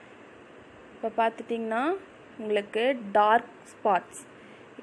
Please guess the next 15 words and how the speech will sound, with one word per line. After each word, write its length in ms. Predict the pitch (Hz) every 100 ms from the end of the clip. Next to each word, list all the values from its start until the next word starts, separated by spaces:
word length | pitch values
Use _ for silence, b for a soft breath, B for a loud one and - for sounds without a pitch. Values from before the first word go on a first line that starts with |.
| -
கருவளையம், 840 | 254 247 269 254 208 202 196 196 202 - - - - 226
முகத்துல 500 | 226 226 277 285 262 220
இருக்க 240 | - 262 262 226
கருமை 440 | 202 214 214 196 - - B B B B - -
பார்த்துட்டிங்கன்னா, 600 | 214 214 226 226 220 226 240 -
கண்ணுக்கிட்ட 560 | 240 254 285 262 208 208 208
இருக்கும், 480 | 202 - 202 202 202 - - - - 240
மூக்குக்கிட்ட 540 | 247 277 269 240 214 202
இருக்கும், 440 | 202 - 208 208 208 - B B B B B 233
நெக்கில் 420 | 240 - 302 277 208
இருக்கும், 440 | 202 - 202 208 208 - - -
இந்த 120 | 220 214
மாதிரி 280 | 220 226 233 254 B B B -
நிறைய 300 | 220 226 254 285 269
இடத்துல 320 | 233 240